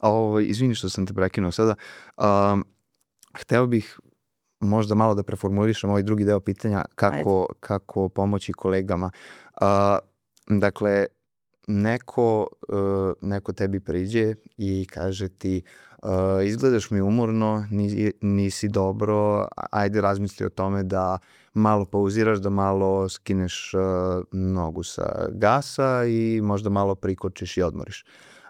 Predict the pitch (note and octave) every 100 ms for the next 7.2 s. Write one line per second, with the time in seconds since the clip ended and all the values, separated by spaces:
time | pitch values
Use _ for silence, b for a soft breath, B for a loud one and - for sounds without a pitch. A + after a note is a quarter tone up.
0 | - G2+ G2 G2 G2 - _ _ _ _
1 | _ _ _ _ _ _ _ _ _ _
2 | _ _ - B2+ C#3 C3+ C#3 C3 A#2+ -
3 | - _ G2+ A#2+ C3 B2+ B2+ B2+ - A2
4 | G2+ G#2 G#2+ G#2 F#2 - G2 G2 F#2 A#2+
5 | B2 - A2 G#2 - G#2+ G2 G2 - F#2+
6 | - A2+ G#2 - A#2 - G2 F#2 - F#2+
7 | F#2+ F#2